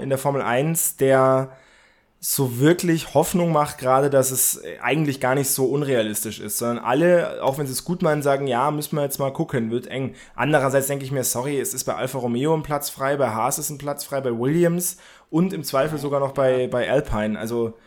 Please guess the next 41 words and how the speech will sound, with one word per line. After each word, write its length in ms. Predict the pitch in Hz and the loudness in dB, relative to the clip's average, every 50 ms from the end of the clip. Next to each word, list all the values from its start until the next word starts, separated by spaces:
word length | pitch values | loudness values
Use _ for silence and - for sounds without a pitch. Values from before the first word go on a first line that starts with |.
| _ _ _ _ _ _ _ _ _ _ _ - - _ | _ _ _ _ _ _ _ _ _ _ _ -20 -20 _
irgendwie 420 | - 127 143 151 160 151 160 156 143 | -2 0 2 4 4 6 6 4 4
muss 240 | 143 143 151 147 - | 4 2 2 2 4
er 60 | 139 | 4
da 120 | 131 127 | 4 4
schon 180 | 120 135 139 131 | 4 2 -2 -2
reinkommen. 560 | 113 113 123 143 131 110 104 101 104 104 107 - - | -2 -2 -4 -4 -6 -6 -6 -6 -8 -10 -12 -16 -12
Also 420 | - 113 104 117 117 117 113 113 | -10 -8 -6 -4 -2 -2 -2 -2
das 260 | 104 107 104 - - - | -2 -4 -4 -4 -2 -2
dann, 560 | 127 117 117 117 117 117 110 98 90 76 - | -2 -2 -2 -2 -4 -4 -6 -8 -10 -14 -14
da 120 | - 110 110 | -12 -6 -2
hat 80 | 120 | -2
er 40 | 131 | -2
es 40 | 131 | -2
jetzt 120 | 131 131 - | -2 -4 -4
schon 140 | 147 127 | -4 -2
selber 200 | 113 120 127 131 | -2 0 0 2
in 40 | 127 | 2
der 120 | 120 113 113 | 2 0 0
Hand 180 | 127 143 139 | -2 -2 -2
und 80 | 131 131 | -4 -4
ich 100 | 127 - | -4 -4
bin 120 | 127 123 | -4 -4
immer 140 | 104 131 143 | -2 0 0
noch 100 | 143 135 | 0 0
der 100 | 139 127 | 0 0
Meinung, 240 | 123 120 131 139 131 | 0 0 0 0 -2
er 100 | 107 113 | -4 -4
fährt's 280 | - - 131 123 - | -2 -2 -2 -2 -4
eigentlich 260 | - 113 120 123 117 131 | -6 -6 -6 -6 -6 -6
nicht 100 | 131 131 | -8 -8
so 80 | 127 | -8
schlecht 320 | 113 - 127 135 143 - - | -4 -2 -2 -2 -2 -4 -8
und 80 | 110 | -8
er 100 | 110 110 | -8 -6
ist 120 | 110 113 - | -8 -8 -10
eigentlich 320 | - 113 120 143 147 135 | -10 -8 -8 -8 -8 -6
auch 60 | 113 | -6
besser 200 | 117 131 127 - | -6 -6 -4 -4
als 140 | 117 110 - | -6 -4 -4
Magnussen 440 | 123 113 110 - 120 101 - 101 98 | -4 -4 -4 -4 -6 -6 -6 -8 -10
inzwischen. 440 | 98 104 - - 101 - 101 98 | -10 -10 -12 -14 -12 -12 -12 -12